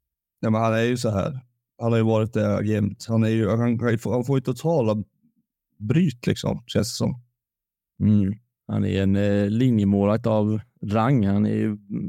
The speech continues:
Speaker 2: M V P varannan match och sämst på plan varannan match.
Speaker 1: Mm. Verkligen. Ja, men alltså, de, de torskar ju inte, så de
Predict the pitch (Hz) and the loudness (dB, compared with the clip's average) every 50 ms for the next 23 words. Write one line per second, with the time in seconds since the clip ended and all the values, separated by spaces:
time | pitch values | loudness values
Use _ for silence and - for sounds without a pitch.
0 | - - - 131 123 117 110 110 110 120 127 117 117 113 117 113 113 104 101 113 | -8 -6 -2 0 2 2 2 2 2 2 0 0 2 2 2 2 2 2 2 2
1 | 117 104 98 - - - 104 - 113 104 98 98 - 110 92 - 107 104 110 123 | 2 0 -2 -4 -6 -8 -4 -2 0 0 0 0 0 -2 -4 -2 -2 -2 0 0
2 | 135 131 117 92 90 95 87 123 - - - - _ _ - 123 123 117 107 104 | 2 2 2 2 0 0 -2 -4 -8 -12 -16 -16 _ _ -4 -2 0 0 0 -2
3 | 107 117 - - _ _ _ _ _ _ _ _ - - _ _ - _ _ _ | -2 -6 -8 -14 _ _ _ _ _ _ _ _ -20 -20 _ _ -20 _ _ _
4 | _ _ _ _ _ _ _ _ _ _ _ _ _ - - - - 120 110 110 | _ _ _ _ _ _ _ _ _ _ _ _ _ -6 -6 -6 -4 -2 0 0
5 | 117 123 123 123 131 123 123 127 120 127 127 135 127 - 135 113 120 - 131 151 | 2 2 0 0 0 0 0 0 0 0 0 0 0 -2 -4 -4 -2 -2 0 0
6 | 165 151 - - 117 120 120 123 123 123 - - 123 117 113 117 117 120 120 110 | 0 0 -2 -2 0 0 0 -2 -4 -6 -6 -4 -2 0 2 2 2 2 0 -2
7 | 101 | -4